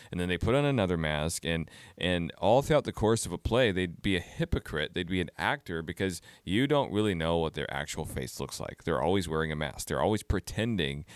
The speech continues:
to be a different character than what they really are. They're actors. Um, they are what fits the moment at the time. And, and these religious people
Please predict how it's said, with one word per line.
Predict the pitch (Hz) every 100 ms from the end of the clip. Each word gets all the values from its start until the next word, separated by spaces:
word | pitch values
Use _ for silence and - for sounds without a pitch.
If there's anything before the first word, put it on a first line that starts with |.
| -
to | - 85
be | 73 101 85 73 - - -
a | 82
different | 80 - 76
character | - 104 95 - 71 80 - -
than | 87
what | 82 73
they | 87
really | 73 73 76
are. | 87 80 - - - _
They're | 87 85
actors. | 113 117 - 64 - - - - -
Um, | - 82 80 69
they | 82 92 95
are | 90 85 85 82
what | 82 90 113 -
fits | - 101 -
the | 98
moment | 85 80 78 - - - -
at | 82 -
the | 76
time. | 78 - 80 55 73 - _ _ _ _
And, | 87 90 87 85 80 - _ _ _ _ _ _ _ _ _ -
and | 92
these | 104 135 120
religious | 113 98 98 101 -
people | 127 135 131 80 107